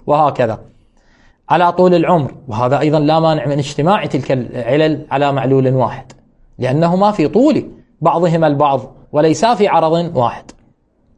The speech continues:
ثلاثة، التأثير على نحو التسلسل، تأثير على نحو التسلسل، هذه العلة، العلة الأولى تؤثر في الثانية، والعلة الثانية تؤثر في العلة الثالثة، والثالثة في الرابعة، حتى يتحقق شنو؟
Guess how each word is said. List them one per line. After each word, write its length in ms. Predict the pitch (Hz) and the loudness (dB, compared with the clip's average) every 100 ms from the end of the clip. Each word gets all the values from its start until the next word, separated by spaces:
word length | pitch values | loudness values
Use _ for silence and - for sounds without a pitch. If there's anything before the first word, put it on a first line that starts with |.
| _ _ _ _ _ - _ - | _ _ _ _ _ -20 _ -2
ثلاثة، 640 | 185 233 302 311 302 302 302 - - | 2 4 2 2 0 0 -4 -14 -8
التأثير 720 | 190 - 208 180 - 254 269 | -8 -4 -4 -2 0 2 2
على 340 | 247 214 190 185 | 2 0 0 0
نحو 260 | 180 180 | 0 -2
التسلسل، 760 | 180 180 165 170 - 196 120 - - _ _ _ _ _ _ _ | 0 0 0 0 2 0 0 -6 -20 _ _ _ _ _ _ _
تأثير 380 | - 170 214 233 | -8 -4 0 0
على 240 | 208 240 226 | 2 2 0
نحو 180 | 202 | 0
التسلسل، 500 | 220 233 247 262 214 - _ _ _ 143 | -2 0 0 -2 -6 -14 _ _ _ 0
هذه 220 | 190 220 | 2 2
العلة، 420 | 190 220 220 220 | 2 2 2 2
العلة 460 | 214 - 190 202 202 | 0 -2 2 2 2
الأولى 360 | 185 220 214 | 2 2 2
تؤثر 460 | 208 160 156 190 185 | 0 -2 -2 0 2
في 80 | 190 | 0
الثانية، 680 | 190 208 185 135 107 - - - - | 0 0 2 -2 -6 -14 -20 -20 -8
والعلة 400 | 131 143 170 190 196 | -2 0 2 2 0
الثانية 440 | 190 202 202 214 | 0 0 2 2
تؤثر 360 | 202 185 185 190 | 0 -2 -2 -4
في 140 | 180 | -2
العلة 280 | 185 208 214 | 0 2 0
الثالثة، 500 | 208 196 156 135 135 | 2 2 2 2 0
والثالثة 540 | 143 143 196 214 214 | 0 2 2 2 0
في 80 | 214 | -2
الرابعة، 440 | 220 240 254 247 185 | 0 2 2 2 0
حتى 300 | 190 190 175 | 0 2 2
يتحقق 440 | 147 180 - 160 | 0 -2 -2 -4
شنو؟ 240 | - 160 | -2 -4